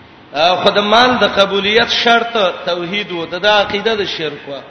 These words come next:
د ده دا خیال دی، د دې مال لګون کې چې ما خو خیسته اعمال کړی دي، د باغ په شانه پیدا به راکړي. کله چې دا مړ شو،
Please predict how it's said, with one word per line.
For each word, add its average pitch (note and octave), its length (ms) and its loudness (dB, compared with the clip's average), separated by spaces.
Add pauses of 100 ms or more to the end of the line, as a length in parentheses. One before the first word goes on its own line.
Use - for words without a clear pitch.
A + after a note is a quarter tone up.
(600)
د D#3+ 100 -2
ده G#3 120 2
دا G#3+ 200 4 (100)
خیال A3 320 4
دی، G3 160 4 (360)
د E3 140 -2
دې G#3+ 380 0
مال F#3+ 280 0
لګون F3+ 560 -4 (120)
کې C#3 160 -4 (640)
چې F#3 100 -2
ما A3+ 280 4
خو G#3+ 160 2 (100)
خیسته F#3 380 2
اعمال G3+ 560 2 (100)
کړی A3+ 240 -2
دي، G3+ 220 -2 (600)
د D3+ 40 0
باغ F#3 440 4
په F#3+ 40 -6
شانه F3 320 -2
پیدا D#3+ 340 -2
به E3 160 -2
راکړي. C#3 440 -4 (520)
کله G#3 220 2
چې G#3+ 100 0
دا G3+ 220 4
مړ A#3 280 4 (120)
شو، E3 160 0